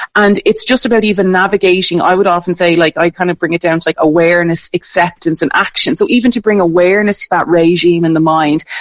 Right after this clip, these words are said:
that's quite a courageous and brave thing to do, because it can be quite scary. Do you know, dictators are only so powerful because of their followers. So if you want to take down a regime,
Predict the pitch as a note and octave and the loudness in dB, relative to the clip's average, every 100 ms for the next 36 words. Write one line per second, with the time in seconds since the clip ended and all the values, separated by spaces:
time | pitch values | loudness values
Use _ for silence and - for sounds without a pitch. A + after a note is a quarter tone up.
0 | - - D4 - C#4 C4+ - F#3+ G3 G3+ | -4 -4 -2 0 0 0 0 2 2 0
1 | G3+ F#3+ F3+ E3+ F3 F#3 E3 D#3+ E3+ B3+ | -2 0 2 2 2 0 -2 -4 -2 0
2 | C4+ G3+ A3 G#3 A3 A3+ - D4+ - - | 0 0 0 0 -2 -2 0 -2 -2 -2
3 | G#3 B3 C#4 D3+ - - - A3 A#3 G#3+ | 0 0 0 -2 -6 -12 -6 0 2 2
4 | - - - C#4 - C#4 A#3+ A3+ G3 F#3 | -2 -6 -2 -2 0 0 2 2 2 2
5 | G3 G3+ G3 G3+ F3+ G3 F3 F3+ F#3 F3 | 2 0 0 0 0 0 0 0 -2 -2
6 | F3+ E3 E3 D3+ - F#3+ G3 D3+ - G3+ | -2 0 0 -2 0 0 2 0 0 0
7 | F#3+ G#3 A3 B3+ A#3+ G#3+ G3 G3 F#3 F3 | 0 0 0 0 0 -2 0 0 0 0
8 | D#3 D#3 E3 A3+ A#3+ G3+ D#3 | 0 0 2 2 2 2 0